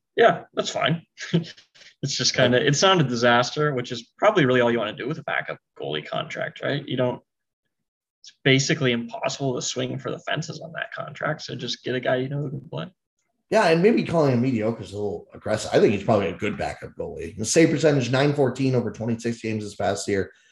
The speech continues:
Speaker 2: nine twelve in twenty games the year before, nine sixteen in thirty-six the year before that, nine twenty-one and fourteen the year before that. So he's rocking, like, a nine thirteen, nine fourteen-ish save percentage through his N H L career. That is quite okay for a guy who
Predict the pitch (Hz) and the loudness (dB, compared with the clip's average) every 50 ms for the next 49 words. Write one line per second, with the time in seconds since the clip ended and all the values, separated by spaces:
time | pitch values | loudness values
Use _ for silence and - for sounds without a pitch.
0 | _ _ - 117 127 135 139 143 131 - 131 123 120 127 120 113 107 104 117 160 | _ _ 0 2 4 4 4 4 4 4 6 6 6 6 6 4 2 2 2 4
1 | 175 180 175 165 160 156 139 123 135 139 127 113 107 - 139 139 139 131 123 117 | 4 4 6 4 4 2 2 4 4 4 4 4 2 4 4 6 6 6 4 2
2 | 110 117 117 113 - 107 - - - - 127 127 123 110 95 - 110 104 98 95 | 0 0 0 -2 -4 -8 -10 -8 -6 -2 0 2 2 2 2 2 0 0 -2 -2
3 | - 113 104 - - - - - _ _ _ _ _ - 117 107 98 87 95 92 | -4 -4 -4 -4 -8 -12 -16 -18 _ _ _ _ _ 2 4 4 4 2 0 0
4 | - 113 110 101 104 101 104 110 101 104 110 101 113 110 104 107 117 110 107 107 | 2 2 4 4 4 4 4 4 2 0 0 0 0 -2 -2 -2 -2 -2 0 0
5 | 101 101 101 98 92 95 - - 101 98 92 - 95 95 90 85 82 82 78 71 | 0 0 -2 -2 -4 -6 -6 -4 -4 -4 -2 -2 -4 -4 -4 -4 -6 -6 -6 -8
6 | 78 90 80 76 78 76 - - - 117 127 135 139 208 247 233 - - 113 113 | -8 -6 -4 -4 -4 -4 -6 -4 0 0 2 6 6 8 8 8 6 4 2 2
7 | 107 95 95 98 110 120 120 120 117 113 104 87 - - _ _ _ _ _ _ | 2 2 0 0 2 2 4 4 4 4 2 0 -4 -12 _ _ _ _ _ _
8 | _ _ - - 151 143 131 - - - 135 127 123 117 113 113 107 110 110 110 | _ _ 2 4 6 6 6 4 0 0 2 4 4 4 4 2 0 0 -2 -2
9 | - 127 117 107 110 - 117 110 104 98 95 - - 113 110 - 95 92 - 92 | -2 -2 -2 -2 -2 -2 -4 -4 -2 -4 -4 -2 -2 -2 -2 -2 -4 -6 -6 -6
10 | 90 87 78 - - 98 90 87 87 92 92 92 92 90 - 101 98 - - 101 | -6 -6 -8 -6 -4 -2 -2 0 0 0 0 -2 0 0 0 0 0 0 2 4
11 | 107 113 120 127 123 123 - 123 123 120 107 98 - - - - 143 131 117 107 | 4 6 6 4 2 2 4 4 6 6 4 2 2 0 2 4 6 6 6 4
12 | 92 - 107 98 92 90 - 95 92 87 90 92 87 87 92 90 95 92 92 87 | 2 0 -2 -2 -2 -4 -4 -6 -4 -2 0 0 0 0 -2 -4 -4 -6 -6 -6
13 | 90 | -8